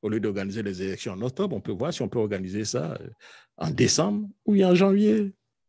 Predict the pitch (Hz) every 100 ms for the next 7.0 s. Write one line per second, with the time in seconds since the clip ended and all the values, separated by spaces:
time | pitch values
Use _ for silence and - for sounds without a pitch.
0 | _ 165 233 247 233 196 190 233 254 202
1 | 220 185 185 202 180 202 - _ _ _
2 | _ _ _ _ _ _ _ _ 143 131
3 | 139 143 156 156 185 185 - 143 - 160
4 | 156 185 160 165 - - 170 139 - _
5 | _ _ _ _ _ _ _ _ _ _
6 | _ - 120 123 143 131 127 113 -